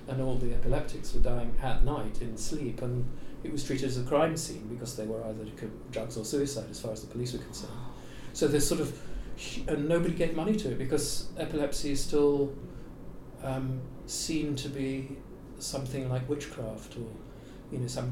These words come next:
black magic thing, people walk on the other side of the road rather than trying to resuscitate them because they're twitching. So it, there's all sorts of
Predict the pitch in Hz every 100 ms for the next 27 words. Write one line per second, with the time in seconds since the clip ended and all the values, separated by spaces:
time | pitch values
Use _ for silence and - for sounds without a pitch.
0 | - 120 117 123 127 127 120 - - -
1 | - - - - 131 127 123 123 127 123
2 | 120 117 120 127 120 117 120 123 127 113
3 | 113 117 113 113 113 120 117 123 120 123
4 | 123 - 110 110 110 107 - - 110 -
5 | - - - - - - - - - 147
6 | 147 156 - 156 180 196 180 - 170 -
7 | 147 139 123